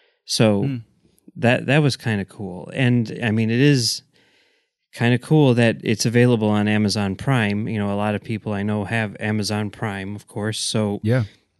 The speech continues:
Speaker 1: if you, if you, you're one of those people and you wanna check out this movie, you can. So.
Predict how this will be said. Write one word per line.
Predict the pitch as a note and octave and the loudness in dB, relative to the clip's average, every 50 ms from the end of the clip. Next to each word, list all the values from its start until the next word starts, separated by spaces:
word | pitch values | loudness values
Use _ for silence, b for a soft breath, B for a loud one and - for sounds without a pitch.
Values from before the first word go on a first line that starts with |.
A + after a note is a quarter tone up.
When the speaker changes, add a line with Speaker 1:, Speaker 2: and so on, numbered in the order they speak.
| - - | -18 -6
Speaker 1:
if | - A#2 - - | -6 -6 -4 -2
you, | A#2+ A2 G#2+ G#2+ G#2 - - _ _ _ _ _ _ | 0 0 0 0 -2 -4 -8 _ _ _ _ _ _
if | B2+ A#2+ - - | -8 -8 -6 -8
you, | A2 | -10
you're | F#2 D2+ D#2 G2 G#2 A2+ A2 | -8 -8 -6 -6 -6 -4 -2
one | G#2 A2+ B2+ | 0 0 2
of | C3+ B2+ | 2 4
those | B2+ C3 B2 - | 4 2 2 0
people | - - F#3+ F#3+ - A2 G2+ | -2 -2 -2 -2 0 0 0
and | G2 G#2 | 0 0
you | G#2 | -2
wanna | G#2 B2 C3 B2+ B2+ B2+ - _ | 0 0 0 0 -2 -2 -4 _
check | - - - - D3 C#3 - | -18 -14 -8 -8 -6 -4 -2
out | D3+ D3 D3 | -4 -4 -2
this | - D#3 C#3+ - | -2 -4 -4 -2
movie, | D3 E3 F3+ E3+ G#2+ G2+ G#2+ B2 - _ b b b b b b b b b b b _ _ _ _ _ _ _ _ | 0 0 0 0 -2 -4 -6 -8 -10 _ b b b b b b b b b b b _ _ _ _ _ _ _ _
you | - - G3 | -10 -8 -8
can. | - - G3 A3+ G3 A#2 F2+ - - _ _ _ _ _ _ _ _ _ _ _ _ | -2 0 0 0 0 -2 -4 -8 -16 _ _ _ _ _ _ _ _ _ _ _ _
So. | _ - - | _ -18 -18